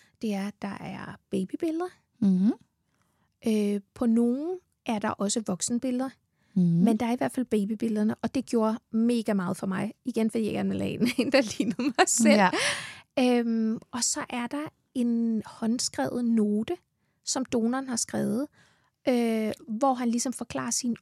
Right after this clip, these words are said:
Speaker 1: overvejelser
Speaker 2: Mhm.
Speaker 1: omkring, hvorfor han har valgt at blive donor, og så er der en lydfil, hvor du kan høre hans stemme, hvor han læser det op.
Speaker 2: Ja.
Speaker 1: Og det var også sådan nogle ting for mig, som hjalp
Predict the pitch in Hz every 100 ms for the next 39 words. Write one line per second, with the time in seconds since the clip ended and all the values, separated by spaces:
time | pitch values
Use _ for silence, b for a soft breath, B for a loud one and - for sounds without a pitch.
0 | - 208 226 294 294 - 233 - 208 202
1 | 185 180 220 - _ _ _ _ 202 185
2 | 202 294 285 285 262 247 254 262 226 226
3 | 214 262 - 226 - 214 220 254 226 220
4 | 233 - 247 - 220 208 - 214 - 202
5 | 196 233 - _ _ _ - 175 - 226
6 | 277 359 _ - 226 220 202 190 - 202
7 | - - - _ - 180 - _ _ _
8 | _ _ _ - 240 233 226 - _ _
9 | _ - 302 285 294 - 233 240 294 262
10 | 240 233 - 233 - 214 226 196 190 220
11 | 233 254 220 226 220 -